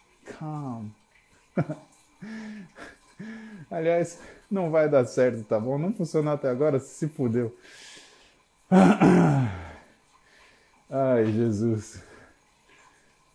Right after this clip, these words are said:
Tanta gente. E aí, você vê a cara, né, da pessoa que faz isso, né? A cara da pessoa que faz isso é,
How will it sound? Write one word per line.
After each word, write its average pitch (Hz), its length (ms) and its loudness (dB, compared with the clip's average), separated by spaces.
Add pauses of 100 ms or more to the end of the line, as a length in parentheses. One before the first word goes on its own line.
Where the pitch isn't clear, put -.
Tanta 127 460 0
gente. 123 440 0 (3750)
E 120 80 -2
aí, 139 400 2 (380)
você 117 220 -8
vê 131 100 -2
a 139 80 0
cara, 131 560 2 (760)
né, 117 140 -4
da 120 80 2
pessoa 135 340 -2
que 135 80 -8
faz 131 280 0
isso, 104 280 -4
né? 107 220 -6 (2250)
A 107 80 -10
cara 135 240 2
da 151 80 2
pessoa 139 320 -2
que 139 60 -12
faz 127 260 0
isso 139 260 -2
é, 113 240 0